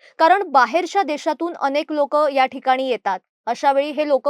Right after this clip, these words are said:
खोटा इतिहास सांगतात आणि तोच खोटा इतिहास घेऊन अनेक लोक जे असतात, अनेक पर्यटक असतात, ते जातात.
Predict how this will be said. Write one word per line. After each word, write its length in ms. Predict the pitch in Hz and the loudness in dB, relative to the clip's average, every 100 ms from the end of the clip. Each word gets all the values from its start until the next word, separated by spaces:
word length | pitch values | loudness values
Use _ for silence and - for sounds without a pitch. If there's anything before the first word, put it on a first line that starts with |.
| 285 | -4
खोटा 300 | 294 262 320 | -2 0 0
इतिहास 460 | 330 - 254 302 - | 0 -4 -2 -2 -4
सांगतात 380 | 254 220 196 226 _ - - | -10 -6 -8 -8 _ -20 -2
आणि 160 | 302 330 - | -2 -2 0
तोच 240 | 339 381 - | 0 0 -6
खोटा 320 | 311 285 330 | -2 0 2
इतिहास 480 | 339 269 302 285 247 | 0 -4 -2 -2 -4
घेऊन 280 | 269 240 196 _ - | -8 -10 -12 _ -2
अनेक 340 | 269 294 330 - - | 0 0 -4 -14 -6
लोक 300 | 269 254 302 | 0 2 2
जे 160 | 262 | 0
असतात, 360 | 302 226 - 208 | -2 -2 -4 -4
अनेक 200 | 226 254 - | -6 -6 -4
पर्यटक 440 | 247 254 285 285 | -2 -2 -2 -6
असतात, 260 | 254 - 233 | -8 -6 -6
ते 160 | - | -6
जातात. 360 | 294 269 - 196 | 0 0 0 -10